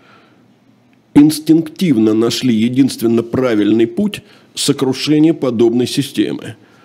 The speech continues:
Э, поражение вызвало, помимо всего прочего, мощнейшую общественную активность. Я думаю, что мы когда-нибудь сделаем передачу о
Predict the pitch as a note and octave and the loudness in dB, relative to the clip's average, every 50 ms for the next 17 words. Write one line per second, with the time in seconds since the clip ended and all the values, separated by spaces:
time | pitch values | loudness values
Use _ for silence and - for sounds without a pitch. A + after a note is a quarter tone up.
0 | _ _ _ _ _ _ _ _ - - - G#2 - - C3+ B2 C3 C3+ C3 C#3 | _ _ _ _ _ _ _ _ -8 -6 -6 -6 -2 0 0 2 2 0 0 0
1 | G3 G#3+ F#3+ D3 G2+ D#2+ C2+ - - - - - - - _ _ - - _ _ | 0 2 2 2 0 -2 -4 -10 -14 -16 -18 -20 -20 -20 _ _ -20 -20 _ _
2 | _ _ _ _ - A2 G#2+ C#3+ E3+ D3 D#3 D3+ D3+ D3 C#3+ C3+ C3 A2+ - - | _ _ _ _ -4 0 2 4 4 4 2 2 2 2 2 0 -2 -4 -8 -12
3 | - - _ _ _ - - _ _ _ _ C3+ B2 B2+ C#3 C#3 C3 C3 - C#3 | -20 -20 _ _ _ -20 -20 _ _ _ _ 0 2 2 2 2 0 0 -2 -2
4 | B2+ C3 - E3+ F3+ F3+ - C#3 A#2+ A#2+ B2+ B2 - - D3+ D#3 D#3+ E3 D#3+ - | -2 0 0 0 0 0 0 -2 -2 0 -2 -2 -2 0 2 4 4 4 2 0
5 | C3+ A#2+ A2 - - C#3+ C3+ C3+ - B2+ B2 A#2+ - - A2+ - - - - - | -4 -4 -4 -2 -2 -2 -2 -2 -2 -4 -4 -4 -4 -6 -6 -6 -6 -8 -12 -14
6 | - - - - - - - - - - - A2 B2+ C3 C#3+ D3 C3+ C#3+ - C3+ | -18 -20 -20 -20 -20 -20 -20 -20 -14 -4 -2 0 2 2 2 0 0 0 -2 -2
7 | B2+ B2 A#2+ G#2+ G2 G2+ F#2 F2+ F#2+ F#2+ G#2 G2+ A2 A2+ A2+ A2+ A2+ B2+ C3+ B2+ | 0 0 -2 -2 -4 -6 -8 -10 -12 -12 -12 -12 -10 -10 -10 -4 0 0 2 2
8 | - A#2+ A#2+ B2 B2 A#2 A#2 A2 G#2 G#2+ G2+ E2+ G#2+ A#2+ A2+ G#2 G#2 G2+ F#2+ G2+ | 2 -2 -2 0 0 0 0 2 0 0 -2 0 0 0 0 0 0 -2 -4 -6
9 | - - - G#2 A2 A#2 A2+ G#2+ G2 F#2+ - - F#2 F2+ - G#2+ G#2 G2+ G2+ G2+ | -4 -4 -2 -2 0 0 0 -2 -2 -2 -4 -4 -4 -4 -2 0 0 0 2 0
10 | G2+ G2+ - | 0 -2 -4